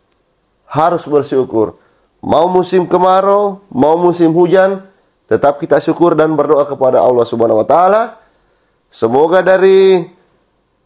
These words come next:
kedua musim ini tidak ada yang terjadi dan semuanya apa yang kita rencanakan berjalan dengan lancar.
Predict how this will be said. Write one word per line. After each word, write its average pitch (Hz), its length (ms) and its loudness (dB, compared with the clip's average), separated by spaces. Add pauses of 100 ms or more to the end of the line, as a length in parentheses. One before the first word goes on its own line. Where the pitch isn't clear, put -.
(120)
kedua 165 320 2
musim 180 320 0
ini 196 400 2 (480)
tidak 143 320 0
ada 208 240 0
yang 180 240 0
terjadi 165 800 0 (1120)
dan 123 720 0 (880)
semuanya 165 1040 0 (240)
apa 185 400 0
yang 180 80 -6
kita 160 240 0
rencanakan 160 800 0 (960)
berjalan 123 480 0
dengan 113 320 2
lancar. 165 800 -2